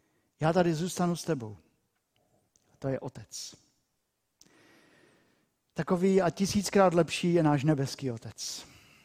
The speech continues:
Takový je Bůh adventu. Bůh, který otevírá dveře. Možná se to v něm také mísí a on říká: „Synku, dívko, ženo, matko, tatínku, dědečku, babičku,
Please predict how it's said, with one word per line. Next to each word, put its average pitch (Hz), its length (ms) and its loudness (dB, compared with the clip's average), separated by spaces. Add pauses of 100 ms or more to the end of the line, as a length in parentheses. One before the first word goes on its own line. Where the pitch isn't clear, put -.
(560)
Takový 147 340 -4
je 147 100 0
Bůh 135 280 -8
adventu. 135 540 -6 (160)
Bůh, 127 220 -10
který 143 280 -4
otevírá 151 460 -2
dveře. 139 420 -4 (800)
Možná 160 320 6
se 170 120 -2
to 170 160 0
v 139 100 -4
něm 160 200 2
také 143 300 -2
mísí 139 460 -4
a 135 140 -12 (460)
on 135 160 -4
říká: 117 560 -8 (600)
„Synku, 107 440 -14 (1300)
dívko, 113 400 -14 (920)
ženo, 127 360 -2
matko, 127 440 -12
tatínku, 151 480 -4
dědečku, 165 500 0
babičku, 147 580 -4